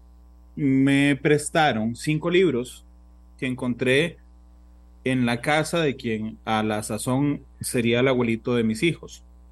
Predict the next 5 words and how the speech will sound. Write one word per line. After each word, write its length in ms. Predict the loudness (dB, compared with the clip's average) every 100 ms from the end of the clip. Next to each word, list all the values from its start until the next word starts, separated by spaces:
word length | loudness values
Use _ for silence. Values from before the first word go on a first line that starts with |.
| -20 -20 -20 -20 -20 -20 -20 -20 -20 -20 -20 -20 -20 -20 -20 -20 -20 -20 -20 -14
Y 240 | 0 4 6
decía 400 | 8 6 4 2
Caballo 400 | 2 2 0 -2
de 80 | -4
Troya. 400 | -8 -12 -16